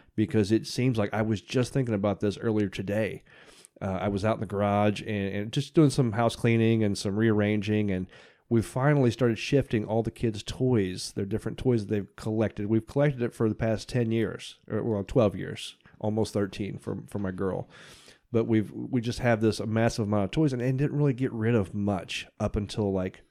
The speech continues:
more recently. Like, we just now started shifting all that stuff out to the garage and to the shed to either give away or throw away, probably.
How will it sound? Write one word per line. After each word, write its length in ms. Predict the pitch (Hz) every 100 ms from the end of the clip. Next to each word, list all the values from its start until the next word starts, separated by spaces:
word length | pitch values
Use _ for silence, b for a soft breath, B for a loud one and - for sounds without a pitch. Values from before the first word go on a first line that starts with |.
| _ -
more 180 | 107
recently. 600 | 92 101 - 104 101 104 _ b b b
Like, 100 | 104
we 80 | 101
just 220 | 104 113
now 100 | 123 107
started 240 | 113 104
shifting 460 | - - 123 117 107
all 120 | 110
that 120 | 101
stuff 240 | - 110
out 180 | 104 -
to 60 | -
the 60 | 98
garage 500 | 107 104 104 104 -
and 100 | 95
to 80 | 101
the 80 | 92
shed 520 | - 120 113 113 107 B B B B -
to 140 | -
either 200 | 110 95
give 340 | 90 120 143
away 600 | 147 143 139 135 135 131 b b b -
or 140 | 117
throw 320 | 110 - 110 107
away, 260 | 95 90
probably. 600 | - 110 95 87 - 98